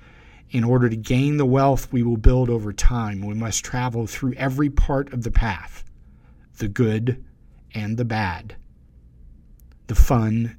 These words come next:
and the scary, the fearful, the dark moments, the cloudy future ahead, and even those strange periods where we become psychic and we think the future is clear.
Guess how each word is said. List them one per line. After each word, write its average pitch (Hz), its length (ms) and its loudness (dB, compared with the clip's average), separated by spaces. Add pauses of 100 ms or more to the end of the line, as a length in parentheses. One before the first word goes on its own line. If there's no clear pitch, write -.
and 107 160 -4
the 104 60 -4
scary, 101 580 -4 (800)
the 113 80 -6
fearful, 117 760 0 (200)
the 113 100 -6
dark 123 320 0
moments, 101 600 -4 (460)
the 123 160 0
cloudy 123 680 2
future 127 560 0
ahead, 95 640 -2 (800)
and 101 120 -6
even 120 280 0
those 117 200 2
strange 120 540 -2
periods 101 580 2
where 98 200 -6
we 98 100 -4
become 107 400 -4
psychic 104 600 -6
and 92 180 -12
we 92 80 -10
think 123 420 -8
the 110 120 -8
future 101 540 -6
is 98 200 -12
clear. 90 480 -10